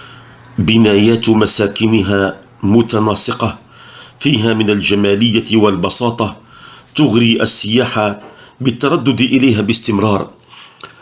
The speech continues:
وكان أهلها مواظبون على الصلاة في أوقاتها، يحبون الله ورسوله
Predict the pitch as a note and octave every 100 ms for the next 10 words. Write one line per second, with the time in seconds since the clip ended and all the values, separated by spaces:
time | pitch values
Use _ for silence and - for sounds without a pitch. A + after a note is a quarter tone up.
0 | - G#2 A#2 C3+ A#2 A#2 A2 G2+ G#2 G#2
1 | G2+ G2 F#2+ G#2+ A2 G2+ F2 A2 G#2 G#2+
2 | F2 G2+ G2+ - A2 F2+ D#2+ - - -
3 | B2+ A#2+ A2 - G#2+ G2 A#2+ G2+ F2 -
4 | - - - - - - A#2+ C3 A#2 F#2
5 | A2+ G#2 F2 G#2+ G2+ G2 G2 G2 - G#2+
6 | G#2 F#2+ G2